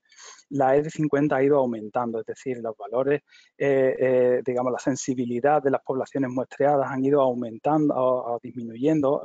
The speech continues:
respecto a la aplicación de D M Is. De, en este caso,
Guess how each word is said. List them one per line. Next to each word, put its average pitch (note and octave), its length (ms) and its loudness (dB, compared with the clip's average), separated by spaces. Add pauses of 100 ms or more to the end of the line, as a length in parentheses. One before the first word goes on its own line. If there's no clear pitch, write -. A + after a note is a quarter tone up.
(100)
respecto B2+ 680 -4
a C3 320 -2
la B2 180 0
aplicación A2+ 520 -6
de B2+ 120 2
D A#2+ 100 2
M A#2 160 -2
Is. A2+ 200 -8 (360)
De, A2+ 340 -6
en A#2 140 -6
este C#3+ 240 -4
caso, E3+ 420 -2